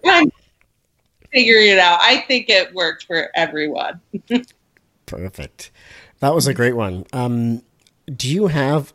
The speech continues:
Speaker 2: an, another, maybe a client project, um,
Speaker 1: Mm-hmm.
Speaker 2: that you were a part of that did not go well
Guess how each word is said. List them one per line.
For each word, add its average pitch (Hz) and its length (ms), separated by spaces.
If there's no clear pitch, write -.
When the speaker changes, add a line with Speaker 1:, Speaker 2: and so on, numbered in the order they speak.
Speaker 2:
an, 123 560
another, 123 680
maybe 123 280
a - 60
client 123 640
project, - 720
um, 110 400
Speaker 1:
Mm-hmm. - 160
Speaker 2:
that - 180
you 135 180
were 120 160
a 120 60
part 117 280
of 127 200
that 110 220
did 110 160
not 104 300
go 120 160
well 101 540